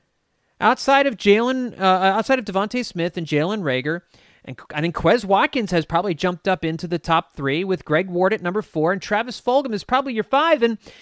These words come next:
he's probably battling J J Arcega-Whiteside for that number five spot. Looking at the linebackers, I thought they all played really well on Thursday night. T J Edwards and Alex Singleton specifically stood out.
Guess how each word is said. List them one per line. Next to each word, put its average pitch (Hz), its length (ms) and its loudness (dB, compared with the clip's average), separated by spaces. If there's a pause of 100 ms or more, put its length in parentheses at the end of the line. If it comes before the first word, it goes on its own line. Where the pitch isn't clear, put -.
(140)
he's 240 140 -4
probably 294 260 0
battling 247 420 2
J 214 200 4
J 233 80 0
Arcega-Whiteside 233 840 0
for 233 80 -6
that 240 140 0
number 247 180 -6
five 294 300 -2
spot. - 320 -2 (1400)
Looking 247 180 4
at - 80 -2
the 208 80 4
linebackers, 175 640 2
I 175 80 4
thought 220 240 0
they 175 80 2
all 156 140 2
played 147 220 -4
really 147 260 -2
well 143 320 0
on 117 220 -8
Thursday 120 360 -6
night. 117 240 -6
T 190 100 -2
J 175 220 0
Edwards 143 340 -4
and 135 100 -4
Alex 135 240 -4
Singleton 131 420 -8
specifically 127 800 -6
stood 113 300 -6
out. 107 260 -4